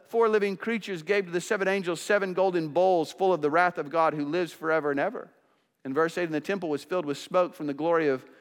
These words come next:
God, from his power, and no one was able to enter into the temple until the seven plagues of the seven angels were finished." Temple is filled with smoke. It's a,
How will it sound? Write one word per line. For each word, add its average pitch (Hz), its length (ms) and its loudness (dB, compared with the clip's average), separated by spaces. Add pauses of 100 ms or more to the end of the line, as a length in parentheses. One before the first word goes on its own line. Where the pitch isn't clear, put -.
(320)
God, 180 380 4
from 147 140 -8
his 127 260 -14
power, 165 540 0
and 131 200 -6
no 196 160 0
one 160 220 -2
was 131 180 -6
able 160 240 -2
to 127 80 -2
enter 160 200 -4
into 143 100 -4
the 120 60 -4
temple 160 340 -6
until 135 180 -4
the 127 120 -6
seven 156 340 -4
plagues 143 380 -2
of 127 80 -4
the 127 80 -6
seven 139 260 -2
angels 143 300 -2
were 147 100 -4
finished." 196 600 -12 (920)
Temple 214 380 0
is 170 120 0
filled 208 300 0
with 175 140 -2
smoke. 208 480 0
It's 180 160 -6
a, 175 160 -4